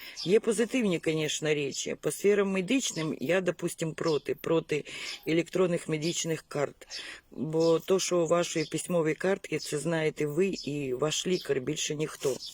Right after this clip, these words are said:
Більше ніхто цього не знає. А коли ви будете в I D, то ваші, е, персональні дані, ваші медичні захворювання, ваші всі будуть знати, всі абсолютно.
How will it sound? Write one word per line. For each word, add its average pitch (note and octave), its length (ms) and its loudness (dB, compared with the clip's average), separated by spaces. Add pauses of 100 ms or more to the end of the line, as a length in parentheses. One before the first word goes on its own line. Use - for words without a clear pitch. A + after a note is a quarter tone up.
(260)
Більше C#3+ 300 -4
ніхто D3+ 320 0
цього B2+ 260 -4
не B2 120 -4
знає. - 340 -6 (760)
А D3 420 0 (120)
коли F3 280 4
ви E3 160 4
будете D#3+ 480 2
в D#3 60 4
I F#3+ 220 2
D, C#4 140 2
то E3+ 220 2
ваші, F3+ 420 2 (560)
е, B2 180 4
персональні F3 580 0
дані, F#3 360 2
ваші D#3+ 640 2
медичні E3 520 0
захворювання, F3+ 760 2
ваші D#3+ 340 0 (280)
всі - 200 -2
будуть F3+ 300 0
знати, E3+ 420 -2 (340)
всі - 200 0
абсолютно. D#3 600 -2